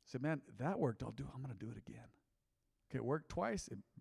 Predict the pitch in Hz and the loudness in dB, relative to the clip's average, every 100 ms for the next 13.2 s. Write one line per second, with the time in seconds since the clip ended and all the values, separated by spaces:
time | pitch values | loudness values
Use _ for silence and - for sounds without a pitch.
0 | - - - 156 160 110 107 - - 139 | -12 -6 4 6 6 6 4 0 2 4
1 | 110 - 139 120 95 - - 147 101 80 | 4 4 2 2 0 -4 2 2 2 -6
2 | - - _ _ _ _ _ _ _ _ | -12 -18 _ _ _ _ _ _ _ _
3 | _ _ _ _ - 190 165 165 170 - | _ _ _ _ 8 10 10 10 8 6
4 | 170 131 - 170 143 - 110 120 147 92 | 2 2 4 6 6 6 6 6 6 2
5 | - - _ _ _ _ _ _ _ _ | -6 -20 _ _ _ _ _ _ _ _
6 | _ _ _ _ _ 160 160 208 175 202 | _ _ _ _ _ 6 12 12 12 12
7 | 143 139 214 165 156 139 151 190 139 127 | 12 12 12 12 10 10 10 12 10 10
8 | 117 - 156 180 185 180 185 190 180 156 | 6 8 8 10 8 8 6 4 4 2
9 | 113 95 - - - 208 285 _ _ _ | 0 -6 -8 -14 -4 -2 -4 _ _ _
10 | _ _ _ _ _ _ _ _ - 123 | _ _ _ _ _ _ _ _ -4 -4
11 | - 139 120 - - 147 107 98 101 98 | -2 -6 -4 -4 0 0 0 0 -2 -2
12 | 113 117 - 123 120 95 131 170 185 175 | -2 -2 -2 -2 0 -2 -2 -2 -2 -2
13 | 180 165 | -2 -4